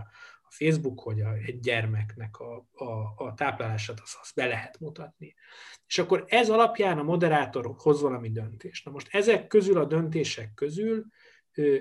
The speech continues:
egy rész automatikusan egy ilyen véletlenszerű rendszerbe átkerül. Facebooknak Írországban van az Európai Tartalmi Moderációs Központja, és ott bekerül valaki elé, az már a Facebooknak az alkalmazottja,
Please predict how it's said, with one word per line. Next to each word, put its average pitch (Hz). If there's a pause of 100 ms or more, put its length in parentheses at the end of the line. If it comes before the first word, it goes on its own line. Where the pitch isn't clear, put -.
egy 139
rész 214
automatikusan 180
egy 147
ilyen 143
véletlenszerű 147
rendszerbe 151
átkerül. 156 (420)
Facebooknak 165
Írországban 131
van 127
az 117
Európai 117
Tartalmi 120
Moderációs 117
Központja, 190
és 151
ott 190
bekerül 165
valaki 139
elé, 170
az 180
már 160
a 147
Facebooknak 151
az 120
alkalmazottja, 160